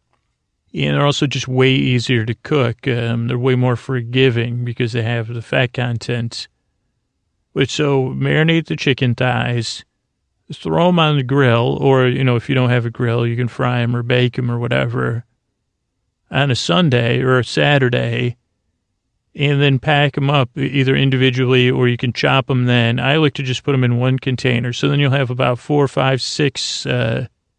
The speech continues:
chicken thighs, and then you can have 'em for lunch either on a salad or in leftovers, like the Blue Apron. Like, sometimes I'll have, uh, some starch left over, whether it's potatoes or rice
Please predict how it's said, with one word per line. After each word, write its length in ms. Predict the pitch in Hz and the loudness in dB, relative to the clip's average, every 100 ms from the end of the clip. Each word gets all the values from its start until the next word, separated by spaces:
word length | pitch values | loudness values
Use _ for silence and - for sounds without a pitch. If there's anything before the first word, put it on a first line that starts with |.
| _ | _
chicken 380 | - 190 151 123 | -2 0 0 0
thighs, 760 | 127 120 123 117 123 - - - _ _ _ _ _ _ _ _ | 0 -2 -2 -2 -4 -6 -10 -14 _ _ _ _ _ _ _ _
and 140 | 135 147 | -4 0
then 80 | |
you 80 | 160 | 2
can 100 | 147 | 4
have 200 | 135 143 | 4 4
'em 60 | 131 | 2
for 160 | 135 | 0
lunch 360 | 127 139 135 - | 2 2 2 2
either 240 | 135 120 | 0 0
on 240 | 131 127 131 | -2 0 0
a 40 | |
salad 960 | - - 123 123 127 127 123 123 123 120 - _ _ _ _ _ | -2 -2 0 2 2 2 0 0 0 -2 -4 _ _ _ _ _
or 240 | 143 127 131 | -2 0 0
in 360 | 143 147 143 | 2 2 2
leftovers, 1080 | 131 131 120 - 127 123 117 131 131 120 113 | 2 0 0 -2 0 0 0 -2 0 -2 -2
like 180 | 127 - | -4 -4
the 60 | |
Blue 260 | 131 143 143 | -4 0 4
Apron. 640 | 135 131 139 127 131 127 - _ _ _ _ _ - | 2 2 -2 -2 0 -2 -4 _ _ _ _ _ -6
Like, 180 | 131 - | -4 -4
sometimes 440 | - 131 139 123 | -2 0 2 2
I'll 120 | 127 | 2
have, 400 | 120 131 127 120 | 0 2 0 0
uh, 260 | 131 117 117 | -2 -2 -2
some 220 | 110 127 | -2 -4
starch 420 | - 147 131 - | -2 0 0 0
left 300 | 139 127 - | 0 0 0
over, 340 | 131 123 120 123 | 0 0 0 0
whether 280 | 123 123 117 | 0 0 -2
it's 180 | - | -4
potatoes 920 | - 123 135 123 120 120 117 120 123 - | -8 -4 0 2 2 2 0 0 -2 -4
or 220 | 131 117 | -6 -4
rice 720 | 123 123 117 117 - - | 0 2 2 -2 -6 -10